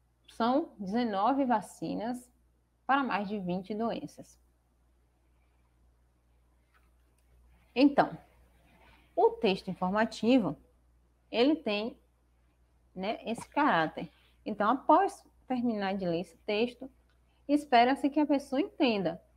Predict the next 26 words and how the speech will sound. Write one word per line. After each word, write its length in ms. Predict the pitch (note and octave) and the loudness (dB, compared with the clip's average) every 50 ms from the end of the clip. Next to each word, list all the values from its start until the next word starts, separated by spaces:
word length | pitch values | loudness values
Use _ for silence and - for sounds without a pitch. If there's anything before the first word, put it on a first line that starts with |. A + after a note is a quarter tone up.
| _ _ - | _ _ -4
o 80 | D4 | -2
que 160 | D4 D4 - A3+ | -2 2 4 4
é 80 | G3 | 4
a 40 | F#3+ | 4
vacina, 640 | F#3 G#3 A3 G#3+ - - G#3 G3 F#3+ F#3+ F#3+ F#3+ - _ _ _ _ _ _ _ _ _ _ | 4 2 -2 -4 -6 -8 -6 -6 -6 -6 -6 -8 -10 _ _ _ _ _ _ _ _ _ _
como 240 | _ - B3+ C#4 C4 | _ 2 2 2 2
ela 140 | A3 G#3+ A#3 | 2 2 0
é 60 | B3 | 0
feita, 600 | B3 - - - G3+ G3 F#3+ F#3+ - - F#3+ F3+ _ _ | -2 -4 -6 -4 -2 -2 -4 -4 -8 -12 -14 -16 _ _
como 220 | _ B3+ C4+ C#4+ C#4+ | _ 2 2 4 4
ela 280 | C4 A#3+ G#3 F#3 E3 | 2 2 2 2 2
age 200 | D#3+ E3 E3+ E3+ | 2 0 0 -2
no 80 | C#3+ D3+ | -4 -4
organismo, 680 | F#3 G3 G#3+ A3+ A#3+ A#3 G#3+ F#3+ F#3 F3+ F3 - - - _ _ _ _ _ _ _ | -4 -4 -2 -2 -2 -2 -2 -4 -4 -6 -8 -10 -14 -20 _ _ _ _ _ _ _
quais 200 | - C#4 D#4+ D4+ | 0 0 0 2
são 140 | D4+ D4 B3+ | 2 2 2
as 80 | C4 B3 | 2 2
vacinas 440 | A#3+ A3 A3+ - G#3+ G#3 G#3 G#3 | 0 0 -2 -6 -8 -8 -8 -10
que 80 | - - | -14 -20
estão 220 | - - - G3+ | -12 -8 -4 -4
disponíveis 720 | G3+ G3 G3 - - A3+ A3 G3+ G3 F#3+ F#3+ F3+ F3+ F3 | -4 -4 -4 -4 -4 -2 -2 -2 -2 -2 -2 -4 -4 -4
no 140 | F3 F#3 F#3 | -4 -4 -6
Sistema 640 | F3+ - - - E3+ F3 - - - F#3 F3+ F3+ F#3 | -6 -10 -14 -14 -14 -14 -12 -10 -8 -4 -4 -2 -2
Único 320 | F3+ E3+ E3+ F3 - - | -2 -2 -2 -4 -6 -8
de 100 | E3+ F3 | -10 -10
Saúde. 640 | F3 - - A3+ A3 G#3+ G3 G3 F#3 F3+ - G3+ G3+ | -6 0 2 4 4 4 4 2 -2 -4 -6 -8 -12